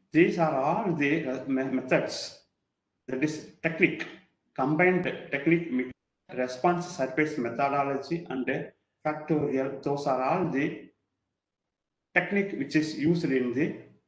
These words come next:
uh, optimization. So we are going to fix the two-level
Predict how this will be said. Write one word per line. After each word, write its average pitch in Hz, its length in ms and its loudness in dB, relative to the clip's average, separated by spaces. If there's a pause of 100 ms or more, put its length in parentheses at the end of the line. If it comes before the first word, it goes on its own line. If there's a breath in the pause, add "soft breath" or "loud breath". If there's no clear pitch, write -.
(100)
uh, 127 220 -2
optimization. 120 800 -2 (420)
So 139 580 -4 (3000)
we 156 100 6
are 165 80 8
going 175 340 4
to 190 320 0
fix 175 260 2
the 131 160 2
two-level 156 540 2